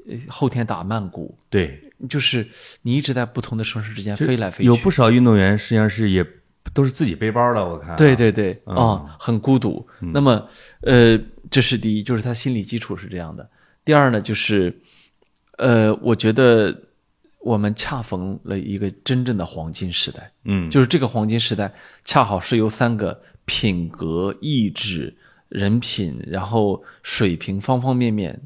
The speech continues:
Speaker 1: 都恰好很完美的人。
Speaker 2: 对。
Speaker 1: 嗯。
Speaker 2: 哎，我跟你说啊，能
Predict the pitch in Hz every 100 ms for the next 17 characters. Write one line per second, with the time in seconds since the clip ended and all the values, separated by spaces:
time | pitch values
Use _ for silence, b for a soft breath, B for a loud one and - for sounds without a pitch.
0 | - 139 139 - - 131 - 87 98 85
1 | 82 95 90 50 50 - _ - 90 73
2 | - 107 85 B B B B B 104 98
3 | 98 104 101 87 85 90 104 147